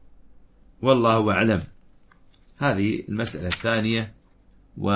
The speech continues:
والأخيرة في درسنا اليوم، نكتفي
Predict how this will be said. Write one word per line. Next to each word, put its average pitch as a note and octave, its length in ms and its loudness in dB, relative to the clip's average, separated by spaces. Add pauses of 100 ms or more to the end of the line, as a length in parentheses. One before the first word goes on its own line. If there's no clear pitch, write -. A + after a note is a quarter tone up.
(1800)
والأخيرة G#2 520 0
في F#2+ 160 -4
درسنا G2 420 -4
اليوم، A#2+ 520 0 (640)
نكتفي F#2 580 -4